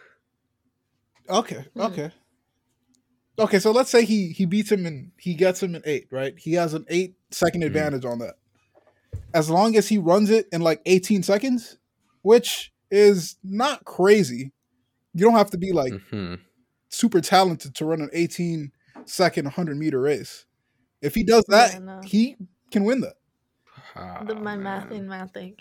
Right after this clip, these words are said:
Speaker 2: I don't know how.
Speaker 3: Maybe I'm gassing him up too much when it comes to running. I, I feel like Usain Bolt is a Bolt. Like, man's dusting
Speaker 2: <laughs>
Speaker 3: you. Like, I feel like, I feel like if he's got more than seven seconds left, like, I mean, if you, if the hot dog eating dude's got more than seven seconds left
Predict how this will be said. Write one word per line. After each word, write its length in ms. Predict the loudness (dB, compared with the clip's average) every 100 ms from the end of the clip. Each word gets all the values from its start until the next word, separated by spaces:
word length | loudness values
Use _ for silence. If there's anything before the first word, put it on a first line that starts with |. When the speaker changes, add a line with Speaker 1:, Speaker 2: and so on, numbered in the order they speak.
| -16
Speaker 2:
I 100 | -14
don't 140 | -12
know 100 | -14 -10
how. 80 |
Speaker 3:
Maybe 360 | -2 2 2 2
I'm 200 | 2 2
gassing 400 | 0 0 -2 -4
him 120 | -2
up 180 | -2 -4
too 120 | -6
much 220 | -6 -6
when 80 | -8
it 40 | -8
comes 180 | -10
to 100 | -10
running. 320 | -12 -12 -10 -4
I, 220 | -2 0
I 40 |
feel 160 | 4 4
like 80 | 4
Usain 400 | 2 0 0 2
Bolt 300 | 4 4 0
is 180 | 0 4
a 100 | 2
Bolt. 300 | 2 -2 -4
Like, 240 | -12 -8 -4
man's 540 | 0 2 2 -2 -8 -16 _ _ _ _ -2 4
dusting 420 | 4 4 0 0
Speaker 2:
<laughs> 20 | 0
Speaker 3:
you. 320 | -2 -6 -6 -8 -16 _ -20 _ _
Like, 220 | 2 4 4
I 60 | 4
feel 160 | 6
like, 120 | 6 4
I 80 |
feel 160 | 6 6
like 120 | 4
if 100 | 2
he's 180 | 0 2
got 200 | 2 2
more 260 | 2 4 4
than 160 | 0
seven 440 | -4 0 2 2 0
seconds 720 | 2 0 0 -2 -2 -4 -6 -6
left, 480 | -2 -2 -2 -8 -20 -8
like, 260 | -4 -4 -6 _ _ _ _ _ _ _ _ _ _ _ -2
I 40 |
mean, 180 | 0 2 0
if 180 | 0
you, 120 | 0 2
if 240 | 2 0 -2
the 280 | 0 0
hot 180 | 2 0
dog 160 | 2 2
eating 180 | 0 2
dude's 280 | 2 2
got 180 | 2 2
more 220 | 2 2
than 120 | 0 0
seven 340 | 0 0 0
seconds 360 | 0 0 0 -2
left 380 | -2 -2 -6